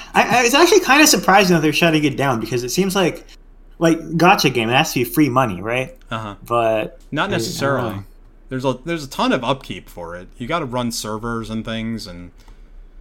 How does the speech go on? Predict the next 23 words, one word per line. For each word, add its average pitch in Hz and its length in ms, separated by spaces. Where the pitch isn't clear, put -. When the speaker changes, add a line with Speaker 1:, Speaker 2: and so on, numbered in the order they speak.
Speaker 2:
hire 107 420
people. 117 420
There 113 140
has 131 120
to 135 40
be 135 80
a 135 40
whole 123 280
support 135 500
staff 120 400
for 139 80
the 120 120
thing. 127 280
It's 123 280
not 214 160
just 233 160
something 180 240
that 131 100
could 127 200
run 123 200
on 113 160
its - 140
own. 87 340